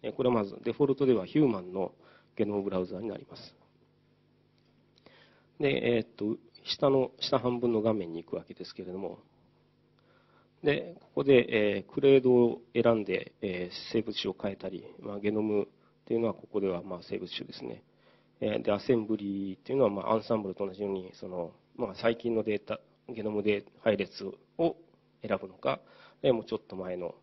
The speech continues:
あの、バージョンを選ぶのかっていうのが選びます。それから、あの、ポジションはこれデフォルトで入っているものですが、これだと、えー、X染色体のこの番地からこの番地、塩基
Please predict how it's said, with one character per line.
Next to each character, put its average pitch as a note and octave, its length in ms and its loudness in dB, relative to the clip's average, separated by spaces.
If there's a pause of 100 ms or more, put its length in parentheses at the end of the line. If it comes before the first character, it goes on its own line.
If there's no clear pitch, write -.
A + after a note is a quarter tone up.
あ - 140 -14
の、 - 500 -8 (560)
バ F#2 140 6
ー F#2+ 40 0
ジ F#2+ 100 -4
ョ - 20 -2
ン G2 120 -2
を C#3+ 180 0
選 G2 180 -2
ぶ F#2+ 80 -6
の E2 80 -12
か - 120 -12
っ - 40 -10
て - 180 -12
い A#2 40 -2
う - 20 -2
の B2 80 -2
が G2+ 80 -4
選 - 140 -10
び - 120 -20
ま - 80 -20
す。 - 160 -20 (640)
そ - 100 -4
れ C#3+ 60 0
か - 100 0
ら、 B2 220 6
あ A2+ 60 6
の、 G#2+ 360 4
ポ D3 100 4
ジ C#3+ 100 -2
シ - 120 2
ョ B2 40 10
ン F#2+ 360 2 (260)
は F#2+ 260 0
こ - 120 -2
れ A2 80 4
デ G#2+ 100 0
フ B2 140 -2
ォ - 20 -2
ル A#2 80 -4
ト - 80 -4
で A2 80 0
入 G#2+ 120 2
っ - 40 -2
て - 140 -10
い G2+ 40 0
る F#2+ 60 -6
も F2+ 60 -12
の - 80 -16
で - 60 -20
す D#3 100 -8
が、 C#3+ 280 2 (140)
こ C3+ 80 -2
れ A#2+ 60 0
だ B2 100 2
と、 D#3+ 280 -2 (720)
え - 20 0
ー、 A2 320 2
X - 280 -12
染 G#2 140 -2
色 - 180 -8
体 G#2 200 0
の D3 240 6
こ - 180 -8
の G#2 140 0
番 G2 200 -2
地 - 120 -12
か C3 100 -2
ら B2 60 0
こ - 120 -8
の G2+ 80 -6
番 F#2 220 -8
地、 - 360 -12 (100)
塩 F#2 160 -8
基 - 280 -12